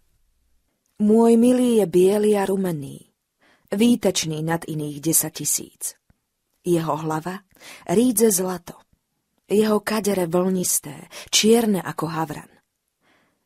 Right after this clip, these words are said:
Jeho oči ako holubice nad tokmi vody, umyté v mlieku, sedia ako vrúbené drahokamy. Jeho líca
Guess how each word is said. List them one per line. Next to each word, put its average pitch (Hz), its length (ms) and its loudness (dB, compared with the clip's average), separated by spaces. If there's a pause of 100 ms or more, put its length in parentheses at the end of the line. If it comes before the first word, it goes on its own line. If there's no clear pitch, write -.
Jeho 233 320 2
oči 254 320 -2
ako 208 400 -2
holubice 175 640 -2
nad 170 240 -4
tokmi 160 400 -6
vody, 156 320 -10 (560)
umyté 180 480 2
v 151 160 -10
mlieku, 165 560 -8 (240)
sedia 185 560 4
ako 170 240 -2
vrúbené 170 640 -2
drahokamy. - 640 -10 (1040)
Jeho 156 320 -4
líca 170 480 -4